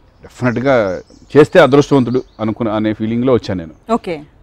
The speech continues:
Speaker 1: వచ్చి సరే కనుక్కొని, నేను కనుక్కొని చెప్తాను, టూ డేస్ టైమ్ తీసుకొని ఇంట్లో ఒకసారి చేసుకొని ఆడు కూడా నేను చేస్తాను ఇంట్రెస్ట్గా ఉన్నాడు.
Speaker 2: ఓ.
Speaker 1: ఆ, ఇంట్ర-, ఇంట్రెస్ట్ ఉంది, బాగుంది, బాగుంది, బాగా ఇంట్రెస్ట్ ఉంది.
Speaker 2: మ్మ్.
Speaker 1: ఎందుకంటే, ఆ, హిందీ ఫిల్మ్స్ ఎక్కువ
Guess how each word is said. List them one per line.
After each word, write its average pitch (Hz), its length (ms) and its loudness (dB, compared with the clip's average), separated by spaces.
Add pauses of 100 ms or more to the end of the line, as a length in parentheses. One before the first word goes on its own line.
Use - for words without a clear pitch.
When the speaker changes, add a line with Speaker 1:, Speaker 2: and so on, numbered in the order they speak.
(220)
Speaker 1:
వచ్చి 170 640 -10
సరే 127 120 -4
కనుక్కొని, 123 440 -6
నేను 110 120 -6
కనుక్కొని 110 360 -8
చెప్తాను, 120 340 -12
టూ 147 60 -6
డేస్ 127 180 -4
టైమ్ 120 220 0
తీసుకొని 123 360 -4
ఇంట్లో 110 340 -4
ఒకసారి 95 460 -10
చేసుకొని 156 300 -12
ఆడు 143 160 -6
కూడా 143 160 -4
నేను 123 160 -2
చేస్తాను 110 320 -8
ఇంట్రెస్ట్గా 98 400 -10
ఉన్నాడు. 82 400 -12
Speaker 2:
ఓ. 233 260 -2 (420)
Speaker 1:
ఆ, 87 140 -10
ఇంట్ర-, 90 240 -8
ఇంట్రెస్ట్ 127 400 0
ఉంది, 85 160 -8
బాగుంది, 87 360 -4
బాగుంది, 117 280 2
బాగా 110 160 -2
ఇంట్రెస్ట్ 120 300 -4
ఉంది. - 380 -10
Speaker 2:
మ్మ్. 202 200 -8
Speaker 1:
ఎందుకంటే, 139 480 -4 (280)
ఆ, 104 320 -4
హిందీ 139 200 2
ఫిల్మ్స్ 139 360 0
ఎక్కువ 117 220 -10